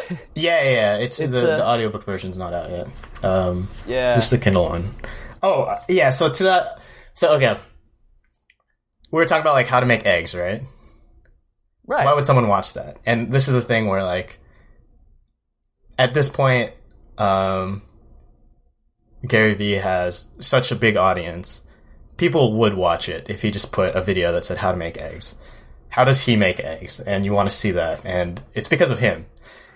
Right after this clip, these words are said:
Speaker 2: And that's the th-, that's kind of the thing. And, and, like, with the how-to videos, like, if you build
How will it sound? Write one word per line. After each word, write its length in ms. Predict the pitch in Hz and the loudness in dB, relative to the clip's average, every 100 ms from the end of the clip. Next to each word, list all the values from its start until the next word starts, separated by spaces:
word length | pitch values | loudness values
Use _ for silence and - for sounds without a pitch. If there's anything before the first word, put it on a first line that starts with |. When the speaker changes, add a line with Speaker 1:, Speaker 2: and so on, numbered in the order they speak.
| _ | _
Speaker 2:
And 140 | 147 151 | 0 2
that's 160 | 147 | 2
the 80 | 139 | 2
th-, 140 | 131 117 | 0 2
that's 240 | 120 113 - | 2 0 0
kind 160 | 113 | 0
of 80 | 104 | 0
the 60 | 98 | -2
thing. 200 | 104 98 | -4 -4
And, 140 | 98 | -2
and, 200 | 120 117 | 0 2
like, 240 | 113 107 110 | 2 0 0
with 140 | 107 | -2
the 60 | 104 | 2
how-to 320 | 107 101 101 | 0 0 -4
videos, 400 | 98 92 92 - | -4 -6 -6 -4
like, 240 | 90 180 - - - _ - | -6 -8 -12 -20 -20 _ -6
if 160 | 131 175 | -2 2
you 100 | 165 | 2
build 400 | 147 143 139 | 4 2 2